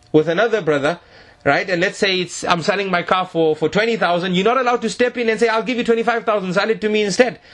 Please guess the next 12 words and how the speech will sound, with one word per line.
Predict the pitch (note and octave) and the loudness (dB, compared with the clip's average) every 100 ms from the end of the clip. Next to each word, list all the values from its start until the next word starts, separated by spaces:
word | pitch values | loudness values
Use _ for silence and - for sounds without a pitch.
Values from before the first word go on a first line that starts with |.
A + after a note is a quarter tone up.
| - | -4
Unless | G3 C4 D4 | 0 0 0
it's | B3+ | 0
an | A3+ | 0
auction, | D#3 D4 - E3+ | 2 -2 -2 -2
that's | D3+ F#3 | -2 -2
different. | C#3 B3+ - D3 - - - - - _ | -2 -4 -4 -10 -10 -20 -20 -20 -20 _
But | D3 D3+ - _ _ _ - - | 0 0 -6 _ _ _ -20 -2
we're | D#3+ | 2
talking | G#3 G#3+ A3 | 2 0 0
about | G3 F3+ | 0 0
normal | G3 G3+ G3+ | 0 0 0
trade. | B3+ F3 - | -2 -4 -10